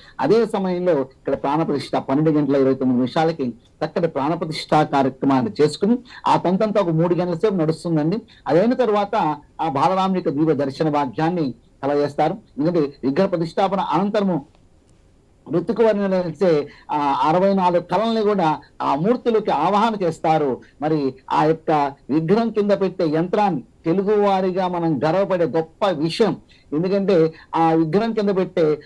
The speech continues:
ఆ శ్రీరాముడి యొక్క యంత్రాన్ని మన చీరాలలో గత కొద్ది సంవత్సరాల నుంచి కూడా ప్రతిరోజు అనుష్ఠానంలో ఉంచబడి అనేక కోట్ల మంత్ర జపం జరిగి తర్పణ కార్యక్రమం చెప్పబడిన ఆ యంత్రాన్ని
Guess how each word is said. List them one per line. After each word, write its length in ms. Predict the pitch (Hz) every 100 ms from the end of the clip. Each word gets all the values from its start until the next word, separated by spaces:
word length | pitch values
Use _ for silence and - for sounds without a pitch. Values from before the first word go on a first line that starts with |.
| -
ఆ 160 | 139 147
శ్రీరాముడి 520 | - 175 214 214 202
యొక్క 180 | 185 160
యంత్రాన్ని 800 | 135 151 165 208 202 202 165 143 - -
మన 200 | 160 156 -
చీరాలలో 720 | - 214 233 220 202 190 151 - _ -
గత 100 | 165
కొద్ది 400 | 185 - 175 269
సంవత్సరాల 480 | 247 214 175 214 185
నుంచి 360 | 185 165 170 170
కూడా 320 | 185 165 139 - - -
ప్రతిరోజు 540 | 196 202 208 226 226 220
అనుష్ఠానంలో 720 | 160 202 - 247 226 214 202
ఉంచబడి 720 | 180 190 214 214 208 190 147 - -
అనేక 300 | 160 185 190
కోట్ల 540 | 185 - 214 254 - 214
మంత్ర 380 | 165 190 233 226
జపం 400 | 180 190 185 147
జరిగి 400 | 190 240 220 151 - -
తర్పణ 340 | 185 208 269 247
కార్యక్రమం 600 | 214 208 208 202 190 165
చెప్పబడిన 520 | 175 185 180 180 151 139 _ 147
ఆ 120 | 151
యంత్రాన్ని 540 | 165 180 226 226 262